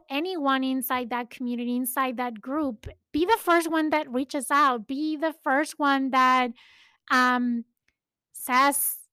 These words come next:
a friendly hello to a stranger, that asks questions, and you're curious to get to know the other people inside the community. When looking for your tribe,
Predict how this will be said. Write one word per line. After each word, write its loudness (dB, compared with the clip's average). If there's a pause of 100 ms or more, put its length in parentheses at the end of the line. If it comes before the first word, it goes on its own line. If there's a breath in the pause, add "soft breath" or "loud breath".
(120)
a 2
friendly 0
hello 2
to -6
a 0
stranger, -6 (500)
that 2 (680)
asks 2
questions, -2 (100)
and 0 (260)
you're -4 (120)
curious 0
to -8
get -6
to -6
know 0
the -2
other 0
people -6
inside -2
the -8
community. -10 (1900 soft breath)
When 2
looking 2
for 0
your 0
tribe, 2